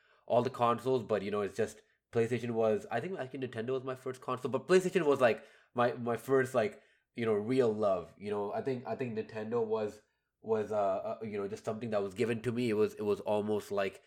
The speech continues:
like an arranged marriage, you know. I'm, I, I come from a Brown family. I think it was just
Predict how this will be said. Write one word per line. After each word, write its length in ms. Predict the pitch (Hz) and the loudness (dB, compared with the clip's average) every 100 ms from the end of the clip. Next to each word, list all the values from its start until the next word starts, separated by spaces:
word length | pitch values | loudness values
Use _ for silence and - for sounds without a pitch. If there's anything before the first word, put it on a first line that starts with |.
| _ _ | _ _
like 200 | 104 104 | -2 0
an 100 | 107 | 0
arranged 360 | 101 104 107 104 | 0 0 0 -2
marriage, 440 | 98 104 107 107 | 0 2 4 2
you 40 | 104 | 0
know. 220 | 104 107 90 | 0 -2 -4
I'm, 160 | 101 | -6
I, 180 | 101 104 | -6 -4
I 40 | 95 | -4
come 160 | 107 | -6
from 160 | 101 101 | -8 -8
a 40 | |
Brown 300 | 85 92 95 | -6 -6 -6
family. 420 | 92 95 92 92 | -4 -4 -4 -6
I 60 | 90 | -6
think 160 | 101 98 | -6 -6
it 60 | |
was 160 | 95 92 | -6 -6
just 220 | 92 - | -8 -10